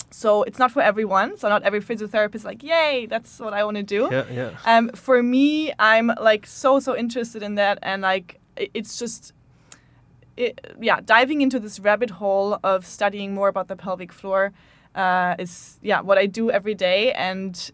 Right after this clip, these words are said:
Speaker 1: I learn so much more things about it every day, and it's just, yeah, mind-blowing.
Speaker 2: So, but you finding out more about it, specializing in it,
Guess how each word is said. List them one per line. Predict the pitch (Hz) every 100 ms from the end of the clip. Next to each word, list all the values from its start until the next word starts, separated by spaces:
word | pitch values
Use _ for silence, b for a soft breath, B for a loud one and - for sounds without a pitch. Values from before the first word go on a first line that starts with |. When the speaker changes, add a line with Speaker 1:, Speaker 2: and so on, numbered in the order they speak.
| -
Speaker 1:
I | 190
learn | 208 208 214 208
so | -
much | 226 208 -
more | 208
things | 208 220 233 220
about | 202
it | 196
every | 185 185
day, | 185 196
and | 185
it's | 175 -
just, | 175 -
yeah, | 180 170
mind-blowing. | 180 180 175 202 180 180
Speaker 2:
So, | - 147 120 117
but | 110 113
you | 113 120 127
finding | 117 135 123 117
out | 117 110
more | 117 113
about | 107 113 110
it, | 110 101
specializing | - 117 - 113 110 104 110
in | 113
it, | 110 104 -